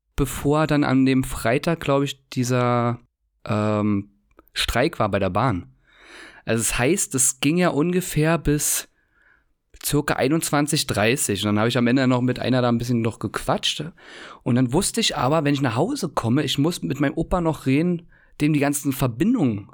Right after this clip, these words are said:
rauszusuchen, weißt du, wie er zur Arbeit kommt. Ich war irgendwie um halb zwölf im Bett erst. Also, äh, war ein ganz langer Abend an dem Tag.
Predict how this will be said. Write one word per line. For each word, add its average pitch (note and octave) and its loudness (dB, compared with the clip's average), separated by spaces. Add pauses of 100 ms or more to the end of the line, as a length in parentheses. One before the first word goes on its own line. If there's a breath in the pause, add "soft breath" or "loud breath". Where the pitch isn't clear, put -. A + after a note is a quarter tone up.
(120)
rauszusuchen, A2+ 0
weißt B2 0
du, C3+ -2
wie C3 2
er B2 2
zur A#2 -6
Arbeit C3 -4
kommt. G#2+ -4
Ich - -6
war A#2+ 2
irgendwie C#3 0
um B2+ 2
halb C3+ -2
zwölf - -4
im A#2 -4
Bett - -6
erst. G#2+ -2 (840 loud breath)
Also, A#2 0
äh, A2 0
war A#2+ 2
ein B2 2
ganz C3 2
langer B2+ 2
Abend B2+ 0
an G#2+ 0
dem G2+ 0
Tag. A#2 -2